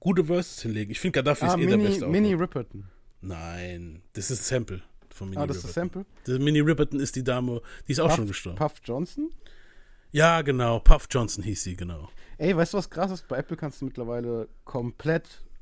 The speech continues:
Speaker 2: alle, wo an den Liedern beteiligt sind, sehen. Die haben das, bei mir kam heute das Update. Dann gehst du auf Track-Info und da steht ein Haufen Scheiß, Alter.
Speaker 1: Das ist geil, Mann. Dann spar ich mir eine Menge Arbeit, Alter.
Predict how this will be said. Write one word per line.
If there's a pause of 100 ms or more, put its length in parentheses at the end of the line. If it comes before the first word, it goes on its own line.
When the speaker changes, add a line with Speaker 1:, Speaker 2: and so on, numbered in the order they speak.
(100)
Speaker 2:
alle,
wo
an
den
Liedern
beteiligt
sind,
sehen.
Die
haben
das, (180)
bei
mir
kam
heute
das
Update. (180)
Dann
gehst
du
auf
Track-Info
und
da
steht
ein
Haufen
Scheiß,
Alter. (540)
Speaker 1:
Das
ist
geil,
Mann.
Dann
spar
ich
mir
eine
Menge
Arbeit,
Alter.